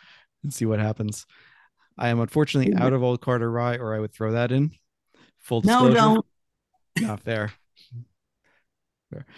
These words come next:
Speaker 1: All right. So, so jumping, I know this sounds like I'm jumping around, but there is a purpose, a method to the madness.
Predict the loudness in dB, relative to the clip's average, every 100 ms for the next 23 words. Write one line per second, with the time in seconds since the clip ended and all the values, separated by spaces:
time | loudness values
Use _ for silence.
0 | -20 -20 _ -8 -6 -8 -12 -20 -20 -20
1 | _ _ _ _ -8 -4 -4 -6 -6 -8
2 | _ _ _ _ _ _ _ _ _ _
3 | _ _ _ _ _ -20 -20 -20 -20 -20
4 | -8 -2 0 -2 -10 -16 -6 -4 -4 -6
5 | -2 2 2 2 -2 0 0 0 -2 0
6 | 0 0 -4 -4 -4 -4 -4 -4 -4 -10
7 | -12 -20 _ -6 -6 -4 -8 -10 -10 -8
8 | -8 -12